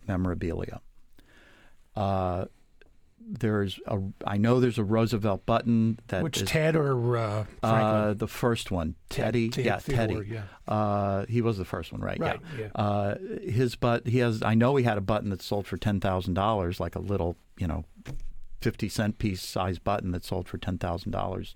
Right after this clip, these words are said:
Speaker 1: years ago, and I know there's things that have probably exceeded that. So, uh, you know, if you have any political stuff, you do wanna look into it. Now, the more modern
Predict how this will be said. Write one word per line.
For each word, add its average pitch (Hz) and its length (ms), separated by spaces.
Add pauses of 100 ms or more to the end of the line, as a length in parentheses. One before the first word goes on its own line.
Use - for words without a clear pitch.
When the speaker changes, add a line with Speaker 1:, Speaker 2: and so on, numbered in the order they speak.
(100)
Speaker 1:
years 92 300
ago, 90 180
and 90 100
I 87 60
know 110 280
there's 98 240
things 92 240
that 95 100
have 90 120 (360)
probably 95 420
exceeded - 460
that. - 260
So, 90 320 (580)
uh, 90 380 (340)
you 117 140
know, 101 100
if - 120
you 85 60
have 143 300
any 135 240 (120)
political 123 480
stuff, 120 400
you 98 140 (120)
do 98 140
wanna 110 220
look 123 180
into 123 320
it. 98 120 (760)
Now, 120 240
the 113 100
more 117 160
modern 131 600